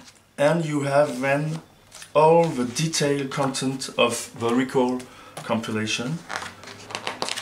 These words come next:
with infos about each and every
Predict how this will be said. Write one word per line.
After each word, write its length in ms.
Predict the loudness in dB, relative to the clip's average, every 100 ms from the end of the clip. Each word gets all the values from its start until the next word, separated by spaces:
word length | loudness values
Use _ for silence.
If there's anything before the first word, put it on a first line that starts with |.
| -4
with 240 | 4 4 6
infos 680 | 6 6 6 6 6 4 0
about 460 | 0 6 8 6 2
each 340 | -2 2 2 4
and 140 | 4
every 420 | 4 4 2 2